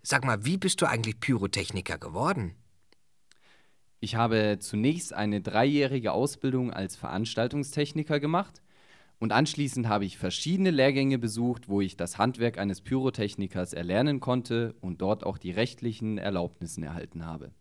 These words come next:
Speaker 1: Oh, sogar eine rechtliche Erlaubnis musst du dir erst bekommen. Was lernt man denn in dieser Ausbildung alles? Was ist denn so wichtig, um Pyrotechniker sein zu können?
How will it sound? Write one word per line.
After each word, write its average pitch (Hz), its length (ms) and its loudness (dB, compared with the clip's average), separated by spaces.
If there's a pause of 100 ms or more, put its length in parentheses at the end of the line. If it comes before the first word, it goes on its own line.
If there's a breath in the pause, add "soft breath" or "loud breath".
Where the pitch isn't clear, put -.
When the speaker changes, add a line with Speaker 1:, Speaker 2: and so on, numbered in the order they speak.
(1160 loud breath)
Speaker 1:
Oh, 117 380 -2
sogar - 280 -6
eine 87 220 -10
rechtliche 95 480 -4
Erlaubnis 90 680 -2
musst - 220 -8
du - 60 -10
dir 64 180 -8
erst - 260 -10
bekommen. - 440 -8 (280 loud breath)
Was - 220 0
lernt 185 380 0
man 135 240 4
denn 104 220 2
in 98 160 -6
dieser 92 500 -4
Ausbildung 92 760 -2
alles? 87 480 -6
Was 123 180 -2
ist 190 200 -4
denn 185 160 2
so 170 320 0 (440 loud breath)
wichtig, 175 720 -2
um 147 160 0 (100)
Pyrotechniker 90 840 -2
sein 76 240 -4
zu - 100 -8
können? 71 300 -10